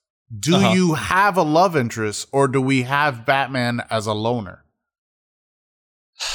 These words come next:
Speaker 2: I kind of wish, which I guess we're probably gonna get some more of in the sequel, but, um, well, I feel like we're talk-, we're, we're, I feel like we're leaning into a discussion about the Batman, and that's not what this should be.
Speaker 1: No,
Speaker 2: But
Speaker 1: I'm trying to make a story.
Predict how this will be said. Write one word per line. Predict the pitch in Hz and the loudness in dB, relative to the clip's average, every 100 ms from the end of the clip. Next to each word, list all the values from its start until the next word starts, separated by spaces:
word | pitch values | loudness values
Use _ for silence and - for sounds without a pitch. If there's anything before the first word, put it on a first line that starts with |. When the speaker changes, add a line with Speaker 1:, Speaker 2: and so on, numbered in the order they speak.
| - | -4
Speaker 2:
I | 156 175 | 0 0
kind | - - 202 269 262 | 0 0 2 2 0
of | 208 | 0
wish, | 156 151 139 143 - - - - - | 2 4 4 4 0 -4 -6 -8 -2
which | 170 190 | 0 2
I | 208 | 2
guess | 180 208 233 - | 2 2 2 2
we're | 202 | 0
probably | - 180 175 175 | 2 2 4 4
gonna | 165 | 2
get | 151 143 | 2 0
some | - 156 | 0 0
more | 143 139 139 | 2 4 4
of | 131 | 2
in | 127 | 0
the | 120 | 0
sequel, | - - 123 - 104 104 - _ _ _ _ _ _ - | -2 0 0 0 -4 -4 -8 _ _ _ _ _ _ -2
but, | 151 151 135 | 2 2 4
um, | 156 156 156 156 151 147 151 _ _ _ _ _ _ - | 4 4 4 4 4 0 -2 _ _ _ _ _ _ -6
well, | 180 190 | 0 2
I | 196 | 2
feel | 170 226 | 2 2
like | 220 | 2
we're | |
talk-, | 190 175 175 151 | 2 2 2 2
we're, | 160 | 2
we're, | 147 156 | 2 4
I | 151 | 2
feel | 202 | 4
like | 208 | 4
we're | 185 156 | 4 4
leaning | 143 147 143 | 4 4 2
into | 139 135 | 2 2
a | |
discussion | 127 - 131 127 143 | 2 2 2 2 2
about | 117 110 | 2 0
the | 117 | 0
Batman, | 113 117 120 131 | 0 0 2 2
and | 120 | 2
that's | 117 139 | 0 0
not | 123 | 0
what | 113 | -2
this | 110 | -6
should | 104 | -6
be. | 104 98 - _ _ _ _ - | -6 -6 -10 _ _ _ _ -12
Speaker 1:
No, | 143 190 | 0 2
Speaker 2:
But | 190 | 4
Speaker 1:
I'm | 190 | 2
trying | 220 220 | 2 2
to | 208 | 4
make | 165 170 156 | 2 2 0
a | |
story. | - - 131 113 92 | -2 2 2 2 -2